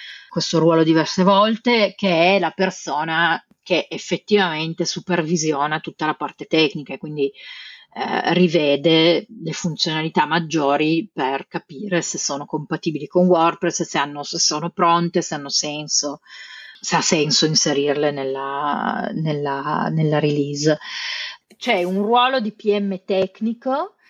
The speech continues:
che si chiama triage lead, che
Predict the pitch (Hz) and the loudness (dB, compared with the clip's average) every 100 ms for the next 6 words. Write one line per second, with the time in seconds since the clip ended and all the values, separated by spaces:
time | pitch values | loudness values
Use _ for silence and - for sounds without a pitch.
0 | - - 190 202 185 185 170 - 190 196 | -20 -10 -8 -6 -2 -2 -2 -4 2 4
1 | 180 170 180 214 208 208 190 226 254 269 | 4 2 2 4 2 0 2 4 4 2
2 | 208 208 175 190 226 - | -4 -2 2 2 0 -4